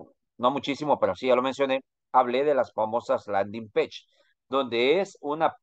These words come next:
pista de aterrizaje o una página, y dije que no debíamos, eh, seguir vendiendo exclusivamente en Facebook,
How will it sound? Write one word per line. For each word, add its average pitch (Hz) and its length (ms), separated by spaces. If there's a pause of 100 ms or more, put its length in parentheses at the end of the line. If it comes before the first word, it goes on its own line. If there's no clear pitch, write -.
(120)
pista 156 420
de 123 100
aterrizaje 113 760
o 127 180
una 143 300
página, 135 600 (420)
y 131 140
dije 135 360
que 123 120
no 127 180
debíamos, 131 440
eh, 117 260
seguir 120 340
vendiendo 127 500
exclusivamente 131 1000
en 110 140
Facebook, 92 440